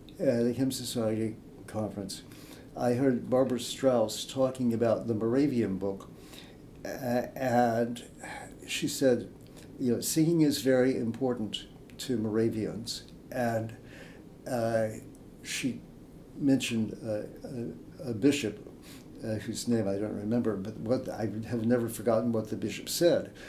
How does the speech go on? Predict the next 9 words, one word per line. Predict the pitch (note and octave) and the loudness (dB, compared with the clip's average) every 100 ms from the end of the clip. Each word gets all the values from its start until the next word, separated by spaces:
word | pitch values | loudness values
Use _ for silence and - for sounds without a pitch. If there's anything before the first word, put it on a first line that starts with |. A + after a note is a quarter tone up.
| - | -4
What | A#2+ B2+ | 4 4
he | B2 A#2+ | 4 -6
said | - E3 F3 C#3+ | -4 2 2 2
was, | G#2+ G2 F#2+ A2 - - - - - - - - - | 0 -4 -4 -6 -10 -16 -18 -18 -18 -20 -20 -4 4
"If | C#3 - | 4 6
we | C3+ | 6
don't | A#2 D3 D#3+ E3+ | 6 4 4 2
sing | - - F3 D#3+ | -2 0 2 4
it, | A2 - | 2 -2